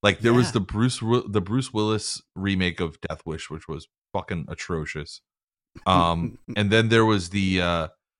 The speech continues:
Speaker 1: the, for, I, I'm not gonna go see this, but the, um,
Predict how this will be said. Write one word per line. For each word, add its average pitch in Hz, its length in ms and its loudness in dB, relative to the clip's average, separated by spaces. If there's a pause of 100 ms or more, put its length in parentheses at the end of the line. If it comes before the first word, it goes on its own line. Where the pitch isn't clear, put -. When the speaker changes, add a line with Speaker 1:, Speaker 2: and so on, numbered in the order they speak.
(280)
Speaker 1:
the, 98 240 -2
for, - 180 -8
I, 98 160 0
I'm 95 240 0
not 90 160 0
gonna 82 160 -4
go 78 100 -6
see 78 220 -8
this, 71 200 -10
but 82 240 -6
the, 85 220 0
um, 76 380 -4